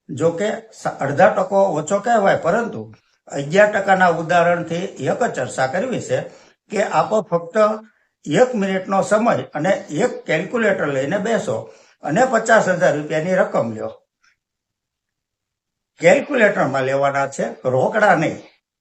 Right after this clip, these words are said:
કેલ્ક્યુલેટરમાં પચાસ હજારની રકમ લખ્યા પછી પ્લસ અગિયાર ટકા કરવું, બીજી વાર પ્લસ અગિયાર ટકા કરવું, ત્રીજી વાર પ્લસ અગિયાર ટકા. આવી રીતે લગાતાર છપ્પન વખત, એટલે કે છપ્પન ટાઇમ પ્લસ અગિયાર ટકા કરવું,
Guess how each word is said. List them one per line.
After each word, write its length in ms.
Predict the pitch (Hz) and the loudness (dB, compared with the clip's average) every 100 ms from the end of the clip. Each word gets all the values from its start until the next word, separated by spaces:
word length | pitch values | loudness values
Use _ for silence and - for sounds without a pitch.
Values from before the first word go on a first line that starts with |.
| _ _ _ _ - | _ _ _ _ -4
કેલ્ક્યુલેટરમાં 800 | 160 175 190 196 190 185 190 190 | -2 -2 -2 -2 0 0 0 0
પચાસ 400 | 139 - 190 180 | -4 -2 -2 -2
હજારની 380 | 175 180 175 185 | -2 -2 -2 -4
રકમ 440 | 156 170 170 180 | -4 -2 -2 -2
લખ્યા 340 | 147 135 170 | -2 -2 -2
પછી 520 | 160 240 - 123 160 - _ _ _ _ | -2 -2 -4 -6 -10 -12 _ _ _ _
પ્લસ 280 | 165 208 208 | 4 4 4
અગિયાર 360 | 160 160 220 - | -4 0 0 0
ટકા 220 | 123 - | -2 -4
કરવું, 420 | - - 110 117 _ _ _ _ _ | 0 -2 -4 -10 _ _ _ _ _
બીજી 400 | 190 156 180 226 | -8 -4 -2 0
વાર 220 | 190 185 190 - | 4 4 2 -8
પ્લસ 280 | 156 175 190 | 0 0 2
અગિયાર 320 | 127 127 143 | -2 -2 -2
ટકા 260 | 127 113 147 | -2 -4 -4
કરવું, 380 | 175 170 110 - _ _ _ - | -2 -2 -4 -14 _ _ _ -8
ત્રીજી 320 | 165 190 196 | -2 0 0
વાર 240 | 190 185 180 - _ | 2 2 2 -6 _
પ્લસ 280 | 180 190 175 | 2 2 2
અગિયાર 320 | 139 156 127 | -2 -2 -2
ટકા. 280 | 120 113 107 - _ _ | -4 -8 -10 -12 _ _
આવી 380 | - 135 185 214 | -6 -2 2 2
રીતે 300 | 202 190 208 | 2 2 0
લગાતાર 640 | 175 127 143 190 - 170 185 220 - _ _ _ - | 0 0 4 4 6 2 0 -2 -8 _ _ _ -2
છપ્પન 400 | 175 180 254 202 | 0 2 2 2
વખત, 340 | 143 - 120 - | 0 -2 -6 -6
એટલે 200 | - 175 | -6 -4
કે 120 | 196 214 | -4 -4
છપ્પન 440 | - 165 - 233 | -2 0 2 2
ટાઇમ 280 | 196 170 180 | 4 2 2
પ્લસ 340 | - 156 151 | 0 0 2
અગિયાર 300 | 190 151 151 | 0 -2 -4
ટકા 260 | 135 127 170 | -4 -2 -2
કરવું, 440 | 202 214 113 110 | 0 -2 -4 -8